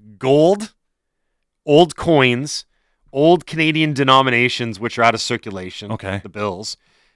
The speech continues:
Speaker 1: um, and then a ton of cards, a ton of cards, and they're buying and selling at the same time. So I guess it's one of those big sort of, like, roving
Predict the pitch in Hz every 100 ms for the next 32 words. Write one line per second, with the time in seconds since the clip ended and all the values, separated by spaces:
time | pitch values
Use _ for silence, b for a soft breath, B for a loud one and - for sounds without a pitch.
0 | _ 117 117 117 117 113 117 _ 135 139
1 | 139 - - 160 151 - 127 95 71 -
2 | _ _ _ _ _ - - - - 151
3 | 139 101 85 - 101 98 143 139 127 143
4 | 139 135 117 - 123 117 101 92 101 107
5 | 95 101 95 78 _ _ _ - 131 139
6 | 135 143 135 123 - 110 117 113 - 120
7 | 104 107 98 95 104 113 104